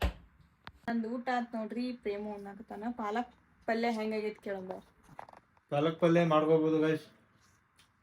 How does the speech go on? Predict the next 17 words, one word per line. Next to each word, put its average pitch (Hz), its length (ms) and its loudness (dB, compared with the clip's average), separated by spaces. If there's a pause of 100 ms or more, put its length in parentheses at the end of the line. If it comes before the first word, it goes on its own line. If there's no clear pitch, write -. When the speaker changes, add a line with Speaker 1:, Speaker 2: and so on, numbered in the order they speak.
Speaker 2:
ಮಸ್ತ್ 143 200 -2
ಆಗೈತಿ. 160 340 2 (1200)
ಬೇಕಂದ್ರೆ 151 380 0
ನೆಕ್ಸ್ಟ್ 151 360 -2 (1300)
ವ್ಲಾಗ್ 139 200 4
ಒಳಗೆ 143 180 0
ನಿಮ್ಗೆ 139 240 0
ರೆಸಿಪಿ 139 340 -2
ಶೇರ್ 147 160 0
ಮಾಡ್ತೀವಿ, 143 360 0 (580)
ಮಾಡ್ಕೋರಿ. 185 420 6 (360)
ಮಸ್ತ್ 151 220 -4
ಐತಿ 180 180 0
ಟೇಸ್ಟ್, 151 400 0
ಡಿಫ್ರೆಂಟ್ 220 400 6
ಐತಿ. 156 220 2
Speaker 1:
ಹ್ಮ್. 254 680 -4